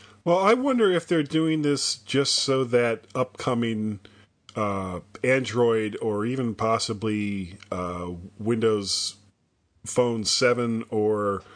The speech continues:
whatever H P ends up doing with, with Palm's stuff, you know, to, not necessarily to keep them out, but to get kind of a head start on them. That could very well, I didn't actually, I actually hadn't thought about that when I, when I sent my earlier email.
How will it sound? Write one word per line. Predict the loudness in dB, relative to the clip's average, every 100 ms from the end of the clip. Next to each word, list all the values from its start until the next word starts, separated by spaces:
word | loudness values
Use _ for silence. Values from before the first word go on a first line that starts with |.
| -20 -20 _
whatever | 0 2 2 2
H | -2 -6 -4
P | -2 0
ends | 0
up | -2 0
doing | -2 -2 -2 -2
with, | -4 -4 -8
with | -6 -6 -8 -12
Palm's | -4 0 0 0 -4 -6 -8
stuff, | -6 -4 -2 -4 -6 -18 -20 -20 -20 -10 0
you |
know, | 2 0 -8 -8
to, | -4
not | 2 0 2
necessarily | 0 0 0 0 0 -2
to | -6
keep | -6 -4
them | -4 -4
out, | 0 0 0 -2
but | -6 -6
to | -6
get | -4 -4
kind | -4 -2
of | -2
a |
head | -2 -4 -4
start | -2 0 0
on | 0 -2 -2
them. | -2 -6 -12 -20 -20 -20 -6
That | 0 0
could | 0
very | 2 2
well, | 4
I | 4
didn't | 2 2
actually, | 0 2 0
I | 2
actually | 2 0 -4
hadn't | -2 -2 0
thought | 0 0 0
about | -2 -4 -4
that | -4 -4
when | -4 -4
I, |
when | -4 -4
I | -4
sent | -4 -4 -4
my | -6
earlier | -2 -2 -2 -4
email. | -4 -4 -4 -6